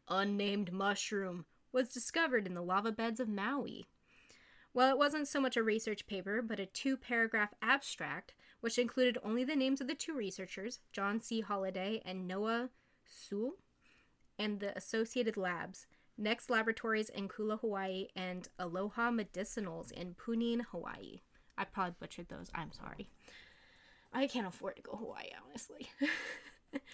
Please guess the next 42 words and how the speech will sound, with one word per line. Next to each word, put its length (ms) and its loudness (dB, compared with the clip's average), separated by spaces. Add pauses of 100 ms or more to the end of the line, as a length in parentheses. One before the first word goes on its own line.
(580)
The 80 2
gist 320 4
of 100 2
the 120 2
abstract 420 4
is 140 -2
that 120 2
a 120 4
new 320 4
variety 420 6
of 160 -2
Dictyphora 840 0 (200)
species, 600 -4
or 160 0
a 40 2
stinkhorn 680 -2
mushroom, 500 -6 (320)
was 160 4
found 300 6
growing 200 4
in 120 6
lava 240 4
flows 340 0
aged 260 0
from 140 -4
six 240 -4
hundred 240 -2
to 140 -14
ten 240 -2
thousand 360 2
years 240 -2
old, 300 0 (420)
and 100 0
when 120 2
conducting 480 2
a 60 4
volunteer 420 2
smell 300 0
test 260 0
of 80 -2
the 60 4
mushroom, 360 2